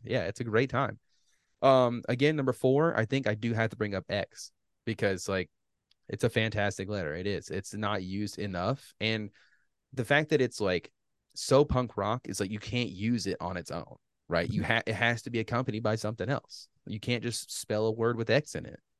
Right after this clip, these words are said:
Speaker 1: right?
Speaker 2: Well, Q can also have that problem.
Speaker 1: That's true. And Q is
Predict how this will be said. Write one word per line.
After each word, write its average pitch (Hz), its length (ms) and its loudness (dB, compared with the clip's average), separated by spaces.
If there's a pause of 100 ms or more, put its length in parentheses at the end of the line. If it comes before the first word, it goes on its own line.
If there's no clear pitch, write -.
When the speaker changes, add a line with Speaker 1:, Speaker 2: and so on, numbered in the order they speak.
(320)
Speaker 1:
right? 101 300 0 (220)
Speaker 2:
Well, 127 400 8
Q 175 260 10
can 139 160 10
also 107 240 8
have 95 140 8
that 87 120 6
problem. 98 380 4 (1300)
Speaker 1:
That's 135 140 2
true. 165 300 8 (240)
And 120 140 0
Q 156 220 6
is 139 400 6